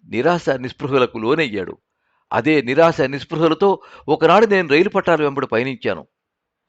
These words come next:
లోకాన్ని చూశాను, అనుభవాన్ని గడించాను. ఆ అనుభవంతో ఇప్పుడు రెండు చేతులా గడిస్తున్నాను. అదే మీ కుమారుడు ఎంతో తెలివితేటలుండి ఎన్నో పోటీ పరీక్షల్లో నెగ్గి రైలు పట్టాల మధ్య నిలబడ్డాడు. అందుకే చెబుతున్నాను,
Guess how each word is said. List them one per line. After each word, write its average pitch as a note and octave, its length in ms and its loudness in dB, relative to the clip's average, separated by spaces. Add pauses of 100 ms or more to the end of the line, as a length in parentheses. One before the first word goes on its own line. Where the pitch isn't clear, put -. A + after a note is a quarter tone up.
(220)
లోకాన్ని F#3 480 2
చూశాను, B2+ 400 -4 (460)
అనుభవాన్ని E3+ 560 2
గడించాను. A#2 480 0 (580)
ఆ F#2 160 -4
అనుభవంతో C#3 580 0
ఇప్పుడు E3+ 280 -6
రెండు D3+ 220 -6
చేతులా F3+ 320 0
గడిస్తున్నాను. G#2 680 -4 (800)
అదే E3 320 6
మీ G3+ 160 -2
కుమారుడు D3 720 -2
ఎంతో E3+ 380 0
తెలివితేటలుండి D#3 880 -2 (240)
ఎన్నో F#3+ 300 2
పోటీ F3+ 320 -2
పరీక్షల్లో D3+ 520 -4
నెగ్గి E3+ 460 -2
రైలు C3 260 0
పట్టాల A#2+ 300 0
మధ్య A2+ 280 -4
నిలబడ్డాడు. G2+ 540 -2 (920)
అందుకే D3 280 -2
చెబుతున్నాను, A2+ 560 -4